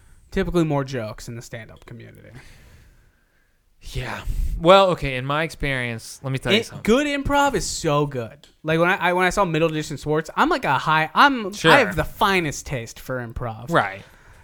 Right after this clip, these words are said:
Speaker 1: You know?
Speaker 2: I
Speaker 1: It,
Speaker 2: think
Speaker 1: what good improv can't be beat, but, man, like, a stand-up, the thing is, like, you can be, watch an open mic, and no one, you don't have to commit to anything. It could just be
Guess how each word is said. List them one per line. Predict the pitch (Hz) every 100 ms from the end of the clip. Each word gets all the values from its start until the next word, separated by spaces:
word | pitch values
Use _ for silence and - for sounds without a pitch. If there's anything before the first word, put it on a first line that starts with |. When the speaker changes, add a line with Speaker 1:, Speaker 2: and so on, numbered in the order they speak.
| -
Speaker 1:
You | 156 175
know? | 202 240 226 - - - - - - - -
Speaker 2:
I | 156
Speaker 1:
It, | 202 185
Speaker 2:
think | 180
Speaker 1:
what | 196 170 -
good | 247 320
improv | 285 262 233 202
can't | 185 151
be | 135
beat, | 127 110 110 - -
but, | 127 120
man, | 127 139 147 143 143 - - - - - _ _ _ _ -
like, | 190
a | 202
stand-up, | - 311 339
the | 220 180
thing | 220
is, | 196 190 175
like, | 151 147
you | 180
can | 180
be, | 170
watch | 160 170 165
an |
open | 147 139
mic, | 123 117 110 _ - _ _ _ _ -
and | 147 147 139 135 135 143 _ 160
no | 180
one, | 196 185
you | 185
don't |
have | 220
to | -
commit | 190 185
to | 165
anything. | 175 151 110 113
It | 127
could | 151
just | 143
be | 143 127